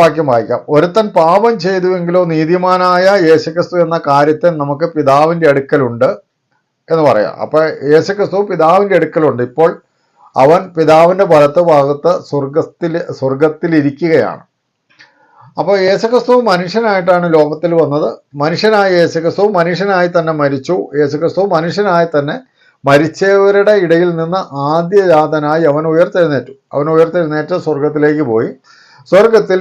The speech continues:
പിതാവിൻ്റെ വലത്തുഭാഗത്തിരിക്കുകയാണ്. അപ്പൊ ഫിലിപ്പിയ ലേഖനത്തിൽ പൗലോസ് പറയുന്നത്, ദൈവത്തോട് തുല്യനായിട്ടിരുന്നവൻ അത് വേണ്ടാന്ന് വെച്ച്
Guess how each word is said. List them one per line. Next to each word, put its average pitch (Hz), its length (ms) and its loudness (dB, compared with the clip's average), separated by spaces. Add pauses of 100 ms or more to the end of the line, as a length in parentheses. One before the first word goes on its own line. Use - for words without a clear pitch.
പിതാവിൻ്റെ 165 540 4
വലത്തുഭാഗത്തിരിക്കുകയാണ്. 143 1080 2 (1120)
അപ്പൊ 170 220 -4
ഫിലിപ്പിയ 175 320 2
ലേഖനത്തിൽ 233 400 0
പൗലോസ് 190 360 2
പറയുന്നത്, 180 400 0 (200)
ദൈവത്തോട് 185 420 4 (100)
തുല്യനായിട്ടിരുന്നവൻ 170 960 2 (840)
അത് 180 100 6 (100)
വേണ്ടാന്ന് 196 400 6
വെച്ച് 190 140 0